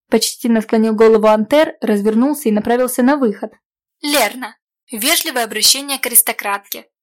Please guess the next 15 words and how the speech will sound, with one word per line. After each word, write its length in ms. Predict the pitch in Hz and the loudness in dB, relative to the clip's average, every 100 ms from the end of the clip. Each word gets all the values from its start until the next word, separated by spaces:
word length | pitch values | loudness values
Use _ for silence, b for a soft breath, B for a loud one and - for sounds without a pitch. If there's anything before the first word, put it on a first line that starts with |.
| _ - | _ -12
К 60 | |
мужчине-аристократу 1300 | 220 220 - 330 330 311 - 285 277 269 254 240 240 _ | -6 0 0 0 -4 -2 -2 -2 -2 -4 -4 -8 -16 _
Лерн. 500 | 220 202 214 226 214 _ _ _ _ _ _ | -8 -4 -6 -8 -18 _ _ _ _ _ _
Дверь 260 | 247 339 285 | 4 4 4
закрылась. 640 | 277 - 214 202 - - _ | 0 -2 -4 -2 -8 -14 _
Я 160 | - 359 | 2 2
неспешно 420 | 320 - 262 240 | 2 2 0 2
поднялась 500 | 226 214 226 233 226 | 2 2 2 0 -2
из 100 | 220 | -2
своего 260 | - 220 220 | 0 2 2
кресла, 440 | 220 277 311 233 | 0 -2 -2 -2
потянулась, 640 | 214 214 - 220 277 247 - | 0 -2 0 0 0 -2 -4
разминая 480 | 208 208 214 247 233 | -2 0 2 2 0
затёкшее 520 | 220 233 233 - 277 | -2 -2 -2 0 0
тело. 440 | 285 220 - 220 | 0 -2 -2 -6